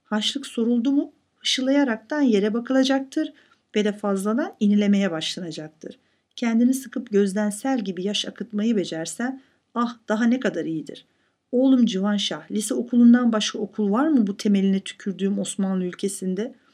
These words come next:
Buncacık şeyi de öğrenmeyince kaç paraya alırım ben senin okumuşluğunu?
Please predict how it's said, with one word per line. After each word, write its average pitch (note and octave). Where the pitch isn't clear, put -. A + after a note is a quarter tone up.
Buncacık B3
şeyi A#3
de A3
öğrenmeyince G#3
kaç -
paraya G#3
alırım F3
ben F#3
senin F#3+
okumuşluğunu? F#3+